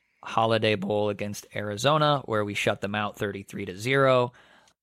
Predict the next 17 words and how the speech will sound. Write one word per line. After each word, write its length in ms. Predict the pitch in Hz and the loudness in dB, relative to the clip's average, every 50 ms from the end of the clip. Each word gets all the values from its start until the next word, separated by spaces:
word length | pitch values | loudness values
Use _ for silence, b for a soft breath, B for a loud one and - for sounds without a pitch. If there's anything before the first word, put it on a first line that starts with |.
| _ _ _ _ _ _ _ | _ _ _ _ _ _ _
It 120 | 170 170 | 0 2
was 280 | 175 170 170 160 - - - | 4 4 4 2 0 -4 -8
some 400 | - - - - 135 139 135 139 | -10 -4 0 2 2 2 2 0
semblance 540 | - - 139 135 135 131 131 127 127 - - | 0 0 0 0 0 0 -2 -2 -2 -2 0
of 160 | 127 127 120 | 0 0 0
redemption 640 | 127 123 120 120 120 120 - - 120 120 117 113 117 | 0 0 0 -2 -2 -2 -4 -4 -4 -4 -4 -6 -8
for 200 | - - - 107 | -6 -4 -2 0
a 60 | 110 | 2
heartbreaking 560 | 110 113 113 107 113 117 113 110 - 113 110 | 2 2 2 2 2 0 0 0 0 -2 0
loss 280 | 110 107 107 107 107 - | 0 2 0 0 0 -2
against 440 | 107 95 101 101 104 - - - _ | -4 -4 -4 -4 -4 -8 -10 -12 _
Texas. 540 | - - 110 - - 117 110 104 - - B B B B B B B B B B B - | -6 -4 -4 -2 -2 -2 -4 -4 -4 -8 B B B B B B B B B B B -6
Um, 600 | - - 107 107 107 104 104 110 113 107 104 113 - _ | -2 0 0 0 0 0 -2 -4 -6 -8 -10 -14 -16 _
but, 320 | - 123 110 104 101 101 - _ _ _ _ _ _ _ _ _ _ _ _ _ _ | -2 0 0 0 0 -2 -6 _ _ _ _ _ _ _ _ _ _ _ _ _ _
I 120 | - 104 107 | -6 -4 -2
mean, 200 | 107 101 101 98 | -2 -2 0 0
really, 480 | 98 101 101 101 98 98 98 98 95 | 0 2 2 2 0 -2 -4 -4 -6